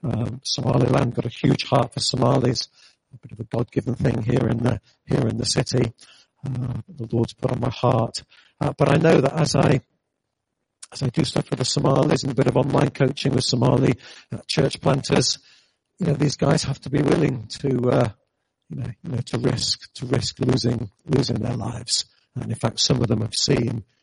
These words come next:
you know, their peers literally lose, uh, their lives, uh, in the midst of that. Um,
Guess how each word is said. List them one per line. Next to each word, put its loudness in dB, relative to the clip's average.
you -8
know, -8
their -6
peers -2
literally -2
lose, 0
uh, -12
their -8
lives, -4
uh, -10
in -8
the -4
midst -2
of -4
that. -2
Um, 2